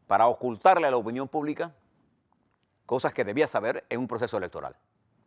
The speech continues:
Y esto es grave para el presidente de los Estados Unidos. Además, se declara culpable de cinco, mm, eh, cargos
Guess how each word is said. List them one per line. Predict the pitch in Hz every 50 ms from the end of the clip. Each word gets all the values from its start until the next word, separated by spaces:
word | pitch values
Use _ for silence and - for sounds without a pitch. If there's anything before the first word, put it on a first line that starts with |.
| _ _ _ _ _ _ _ _ _ _ _ _ _ _ _ _ _ _ _ _ _ -
Y | 107
esto | 131 - 175
es | 143
grave | 147 147 151 151 147
para | - 123 113
el | 107
presidente | - 104 98 - 110 120 120 123
de | 117
los | 104 95 98
Estados | 90 - 101 110 107 139
Unidos. | 147 135 127 143 - -
Además, | - 117 104 95 113 117
se | 131 139
declara | 120 - 123 131 127 -
culpable | - 104 90 - 123 127 131 127
de | 113 101 92
cinco, | - - - 165 165 156 - 160 151 139 _ _ _ _ _ _ _ _ _ _ _ _
mm, | - 87 90 92 90 - -
eh, | 98 95 92 90 85 85 85 82 82 80 80 78 - - -
cargos | - 117 131 143 139 156 151 - - _